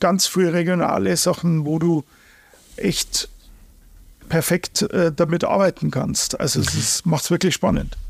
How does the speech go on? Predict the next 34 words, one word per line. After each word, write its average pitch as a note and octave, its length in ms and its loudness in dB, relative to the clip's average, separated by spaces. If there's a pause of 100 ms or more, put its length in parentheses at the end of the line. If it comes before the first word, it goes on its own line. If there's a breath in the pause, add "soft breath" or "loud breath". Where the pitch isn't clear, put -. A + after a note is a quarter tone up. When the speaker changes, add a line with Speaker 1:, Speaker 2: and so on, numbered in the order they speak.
(220)
Speaker 2:
Ich - 180 0
glaube, C#3 280 2
es - 120 2
geht - 340 0
eigentlich B2 520 0
um A#2 140 0
eine G2+ 260 2
Wohlfühlküche, E2 800 0
ne? C#3 240 2 (300)
Speaker 1:
Ja. - 180 2
Speaker 2:
Es - 160 0
geht B2+ 320 0
darum, B2 480 2
es A2 160 0
geht C3+ 240 0
jetzt, A2+ 260 -2
weil G#2 240 0
wir A2 100 2
hatten's A#2 280 0
mal A2 160 2
in G#2+ 100 6
unserem, G2+ 320 4
äh, F#2+ 160 0
Podcast G2+ 480 -2
auch B2 160 -4
thematisiert, A2 600 0
es G#2 160 0
ist C3+ 120 2
wieder, A2+ 300 0 (160)
es G#2+ 160 0
werden C3+ 180 0
wieder G#2 200 2
Soßen A2+ 440 2
gekocht. C#3 520 -2